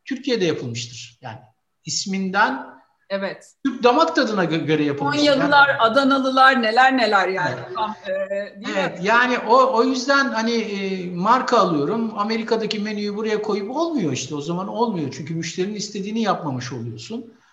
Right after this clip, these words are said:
Speaker 1: E, aynı şekilde, e, bu, e, teknoloji diyoruz. Pizza'da bizim işimizde çok önemli. E, dijitalden sipariş verme.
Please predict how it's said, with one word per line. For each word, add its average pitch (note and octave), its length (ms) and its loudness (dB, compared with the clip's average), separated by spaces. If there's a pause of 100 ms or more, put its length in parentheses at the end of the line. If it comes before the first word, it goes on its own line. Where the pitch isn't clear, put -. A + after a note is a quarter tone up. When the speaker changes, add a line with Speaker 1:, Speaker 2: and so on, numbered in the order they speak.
(500)
Speaker 1:
E, - 180 -6
aynı A3+ 280 0
şekilde, A3 720 -2
e, F3 880 -4
bu, F#3+ 520 -4 (120)
e, - 360 -18
teknoloji G3 600 -8
diyoruz. E3+ 320 -2
Pizza'da E3+ 300 -2
bizim E3 200 -6
işimizde E3 360 -6
çok E3+ 220 -8
önemli. C#3+ 380 -6
E, C#3+ 440 -8
dijitalden D#3+ 600 0
sipariş D3+ 720 -2
verme. B2 580 -4